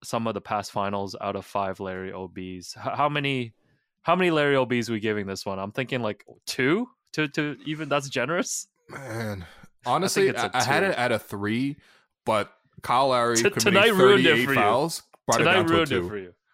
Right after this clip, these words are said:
Speaker 2: I'm
Speaker 1: Yeah,
Speaker 2: sorry,
Speaker 1: okay.
Speaker 2: Kyle. Like, I'm sorry. Like, I,
Speaker 1: Okay.
Speaker 2: I, today I saw Kyle the way the rest of the league sees Kyle.
Speaker 1: Y-, you know what?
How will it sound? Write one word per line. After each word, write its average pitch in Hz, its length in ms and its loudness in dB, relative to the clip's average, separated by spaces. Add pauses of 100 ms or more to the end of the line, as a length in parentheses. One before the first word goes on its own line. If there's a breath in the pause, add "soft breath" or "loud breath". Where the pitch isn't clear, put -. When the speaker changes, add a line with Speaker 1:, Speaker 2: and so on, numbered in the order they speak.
(220)
Speaker 2:
I'm 139 100 0
Speaker 1:
Yeah, 147 60 -4
Speaker 2:
sorry, 156 220 2
Speaker 1:
okay. - 80 -8
Speaker 2:
Kyle. 98 340 0
Like, 110 140 -4
I'm 135 120 2
sorry. 131 300 2
Like, 95 140 -2
I, 107 100 2
Speaker 1:
Okay. 95 100 0
Speaker 2:
I, 120 60 0
today 143 300 0
I 165 100 4
saw 147 240 0
Kyle 131 260 4
the 120 80 0
way 113 160 2
the 104 80 0
rest 104 220 -2
of 107 40 -6
the 104 60 -2
league 98 220 -4
sees 90 180 -8
Kyle. 85 340 -6 (200)
Speaker 1:
Y-, 156 140 -14
you 156 180 -4
know 165 100 2
what? 147 240 0